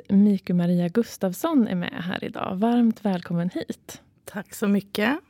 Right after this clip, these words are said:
Speaker 2: Tack för att jag fick komma.
Speaker 1: Ja, jättekul att ha dig här. Och du är ju både konstnär och kommunikatör och har en massa olika spännande projekt på gång samtidigt. Och jag har liksom hållit lite koll på dig ett tag,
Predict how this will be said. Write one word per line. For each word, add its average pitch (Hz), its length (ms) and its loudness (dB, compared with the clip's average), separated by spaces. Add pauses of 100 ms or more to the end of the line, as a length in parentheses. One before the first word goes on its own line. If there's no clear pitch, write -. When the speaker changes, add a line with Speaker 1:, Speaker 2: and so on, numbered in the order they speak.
(220)
Speaker 2:
Tack - 200 -6
för 202 60 -2
att 180 80 -4
jag 202 100 -2
fick 196 140 -6
komma. 196 360 -2 (180)
Speaker 1:
Ja, 185 240 2
jättekul 208 480 2
att 190 80 -2
ha 180 100 -4
dig 196 100 -4
här. 202 260 -2
Och 214 100 0
du 254 180 2
är 269 40 4
ju 254 100 4
både 196 240 0
konstnär 196 640 -2
och - 120 -14
kommunikatör 175 960 -2
och - 340 -6 (560)
har 190 140 2
en 190 220 6
massa 220 340 0
olika 185 300 -2
spännande 170 440 -2
projekt - 520 -6
på 175 80 -2
gång 170 180 0
samtidigt. - 720 -6
Och 180 140 0
jag 185 80 4
har 190 180 2
liksom 180 440 -2
hållit 196 340 -4
lite 208 180 0
koll 254 280 -2
på 240 120 -4
dig 180 200 -2
ett 175 120 -6
tag, - 360 -8